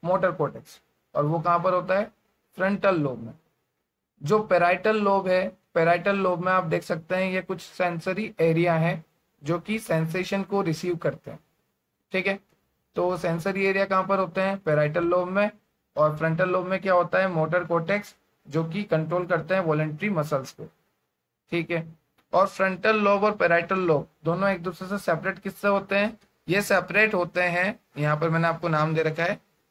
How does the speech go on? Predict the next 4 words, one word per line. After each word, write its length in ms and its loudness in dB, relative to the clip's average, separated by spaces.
central 680 0
sulcus 500 0
से। 200 -20
ओके, 240 -2